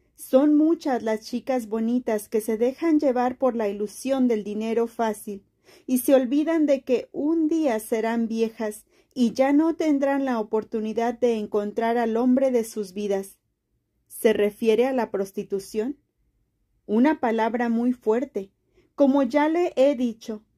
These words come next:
trabajo en una empresa de importación y exportación de carne. Sin embargo, si tuviese la oportunidad de prostituirme, ¿serían las consecuencias tan graves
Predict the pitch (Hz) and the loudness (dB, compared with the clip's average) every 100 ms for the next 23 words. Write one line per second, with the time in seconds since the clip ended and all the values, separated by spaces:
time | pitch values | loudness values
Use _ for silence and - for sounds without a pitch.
0 | _ _ 247 254 285 - 370 339 320 302 | _ _ 0 2 0 0 0 2 2 2
1 | 285 277 269 294 311 277 254 220 220 214 | 0 0 0 -2 -4 -2 0 -2 -2 -4
2 | - 208 - 254 277 285 - 240 220 - | -4 -8 -4 0 0 -2 0 0 0 -4
3 | - 214 214 214 - 247 262 262 262 247 | -2 -2 -2 -6 -2 0 0 0 -2 -2
4 | 208 196 180 190 _ _ _ _ - - | -4 -2 -4 -6 _ _ _ _ -10 -4
5 | 208 185 185 214 247 202 180 - _ - | -2 0 0 0 -2 -2 -6 -8 _ -4
6 | 262 277 254 277 302 381 359 277 254 226 | -2 0 -2 -2 0 0 2 0 0 -2
7 | - 226 226 233 247 208 220 202 214 - | -2 -4 -2 -2 -2 -2 -4 -4 -4 -4
8 | 220 226 233 254 277 294 370 _ _ _ | -8 -4 -2 -2 0 -2 -4 _ _ _
9 | _ _ - - 190 208 233 294 330 - | _ _ -6 0 0 0 0 2 0 0
10 | 285 254 220 240 233 226 226 208 - - | 0 0 -2 -2 -2 -2 -2 -4 -8 -6
11 | 208 294 311 311 294 262 214 208 - | -2 2 2 2 2 2 0 -2 -8